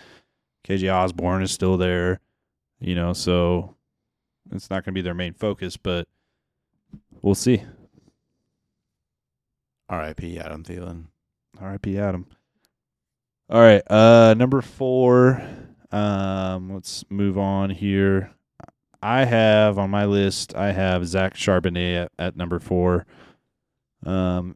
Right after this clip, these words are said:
Speaker 1: and I'll tell you why. I was kinda going back and forth with him and Devon Achane and obvious-, and number five as well for me. I was kinda shuffling those three guys. Uh, but Zach Charbonnet drafted in the second round by the Hawks,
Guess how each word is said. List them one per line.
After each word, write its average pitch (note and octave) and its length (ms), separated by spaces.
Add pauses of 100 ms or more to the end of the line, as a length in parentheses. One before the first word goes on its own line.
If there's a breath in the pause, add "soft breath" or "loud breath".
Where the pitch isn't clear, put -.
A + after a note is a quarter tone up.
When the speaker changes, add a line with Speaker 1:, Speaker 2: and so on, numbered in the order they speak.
Speaker 1:
and F#2 140
I'll F#2+ 100
tell A2 160
you F#2 140
why. F#2 220
I - 20
was G2 120
kinda C3 180
going G2 260
back G2 340
and F#2 100
forth G2 320
with - 140
him F#2+ 460 (1200)
and G#2+ 160
Devon G#2+ 300
Achane G#2+ 720
and F#2 360 (360 loud breath)
obvious-, G#2 440
and G2 440
number G2+ 220
five G2+ 380
as F2 140
well G2 300
for F#2+ 160
me. F#2+ 340
I F#2 60
was F2+ 180
kinda F#2 420 (160)
shuffling G2 520
those F2+ 200
three F#2+ 220
guys. F2 560
Uh, F2+ 300
but F2+ 160
Zach A2 240
Charbonnet G2+ 560
drafted A2 360
in G2+ 40
the F2+ 80
second - 380
round F2 220
by E2 100
the - 100
Hawks, D#2 460